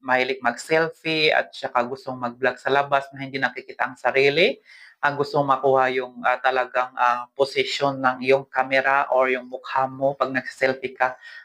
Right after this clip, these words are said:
perfect na perfect ito sa inyo, guys. Ayan. So, phone mirror selfie reflector. Di ba? Ang ganda.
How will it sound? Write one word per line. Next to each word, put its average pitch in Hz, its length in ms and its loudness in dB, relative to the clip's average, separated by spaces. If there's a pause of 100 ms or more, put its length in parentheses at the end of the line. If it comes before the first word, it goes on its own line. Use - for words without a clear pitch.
(200)
perfect 135 400 -2
na 131 80 -8
perfect 123 360 -6 (120)
ito 123 80 -18
sa 117 160 0
inyo, 117 240 -4
guys. 107 320 0
Ayan. 110 320 -8
So, 113 480 0 (240)
phone 143 480 2
mirror 123 560 0
selfie 117 560 0
reflector. 110 800 -2
Di 117 160 -12
ba? 110 240 0
Ang 131 80 -4
ganda. 107 480 -4